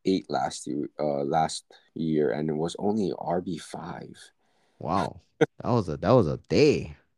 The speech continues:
Speaker 1: <laughs> Yeah, but, yeah, dude, I like, man, I like that strategy when you can get some zero R Bs and they hit off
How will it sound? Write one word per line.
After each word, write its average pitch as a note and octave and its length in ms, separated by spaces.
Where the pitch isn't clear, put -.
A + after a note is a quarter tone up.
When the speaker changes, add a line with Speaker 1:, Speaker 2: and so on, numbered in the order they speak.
Speaker 1:
<laughs> F3 100
Yeah, D#2 340
but, D#2 260
yeah, F#2+ 180
dude, A2+ 220
I G#2 80
like, B2 180
man, G2 180
I A2 60
like A2 200
that D2+ 160
strategy D#2+ 560
when D#2+ 180
you D#2 80
can D2+ 200
get D#2 220
some C#2+ 340
zero E2+ 300
R D#2+ 180
Bs E2 380
and D2+ 100
they D2+ 160
hit F2+ 360
off D#2 200